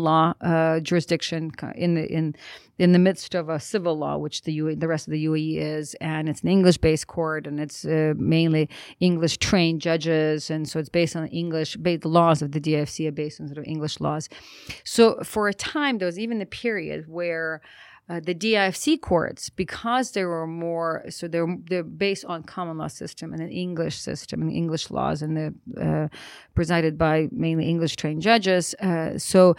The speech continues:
they were more receptive to the idea of enforcing foreign judgments. And for a while in particular, the D F C had even created this reputation for itself. It was called the conduit jurisdiction,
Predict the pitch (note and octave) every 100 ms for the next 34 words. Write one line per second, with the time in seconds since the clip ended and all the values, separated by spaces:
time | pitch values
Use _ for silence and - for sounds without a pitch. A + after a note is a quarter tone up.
0 | - - - A3+ D4 C#4+ G3+ F#3+ E3+ E3
1 | E3+ F#3 F#3 F3+ E3+ E3 E3 - A3 -
2 | - D#3+ G3+ - - D#3 D3+ D3+ F3+ F3
3 | D#3 - D#3 D#3+ - D#3+ D3+ D3+ - -
4 | - - - - - F#3 F3 G3 F3+ G#3+
5 | A#3 A3+ F#3 D#3+ - B3+ G#3 F3+ D3+ D#3+
6 | F3 E3 G3 F3+ D#3+ G3 G3 F#3+ - F#3
7 | F3 F3 - E3 - D#3+ D#3 - D#3+ D3+
8 | G#3 A3 F#3 E3+ D#3+ - D#3 - D3 D3+
9 | - E3 - - - F#3 F3 E3 D#3 -
10 | D#3 D3 - D#3 - -